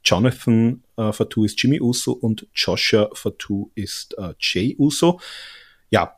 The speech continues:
zweitausendzehn sind sie dann zu F C W gekommen, also zum, äh, W W E-Nachwuchsprodukt. Damals waren dort auch Tag-Team-Champions zweitausendzehn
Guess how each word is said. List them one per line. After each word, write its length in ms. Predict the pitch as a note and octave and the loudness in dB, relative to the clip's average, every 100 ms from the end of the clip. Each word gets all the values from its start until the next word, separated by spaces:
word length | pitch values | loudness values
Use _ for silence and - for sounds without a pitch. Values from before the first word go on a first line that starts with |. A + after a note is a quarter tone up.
| - | 0
zweitausendzehn 720 | A2+ A2 B2 C3+ - A2+ C3+ | 2 4 4 2 4 6 6
sind 180 | C3 A#2+ | 6 4
sie 120 | A#2+ | 4
dann 320 | A2+ A2+ A#2 | 4 4 2
zu 420 | - A2+ A2 - | 0 2 2 0
F 160 | A2 G2+ | -4 -2
C 180 | - A2+ | 0 0
W 300 | - D#3+ D#3+ | 4 6 6
gekommen, 460 | D3+ - B2 B2 | 2 4 4 6
also 160 | A2+ G#2 | 4 0
zum, 340 | - G2+ G2 G2+ | -2 -2 -2 -4
äh, 320 | G2 F#2+ G2 - | -4 -4 -6 -10
W 160 | - G2 | -4 -4
W 40 | |
E-Nachwuchsprodukt. 1400 | G#2 F2+ F#2 G2 _ F#2+ F2 B2 - B2+ - B2 A#2+ A#2+ - | -4 -4 -6 -8 _ -6 -4 -4 0 0 2 0 0 -6 -2
Damals 300 | G2+ G#2+ - | 0 0 0
waren 120 | F#2 | -2
dort 140 | G#2 | -2
auch 80 | G2 | -6
Tag-Team-Champions 800 | - F2+ - A2 - G#2 G#2 G2+ | -6 -8 -4 -4 0 -2 0 -2
zweitausendzehn 760 | - G2+ G2 A2 - G2+ G#2 | -2 -6 -4 -6 -4 0 0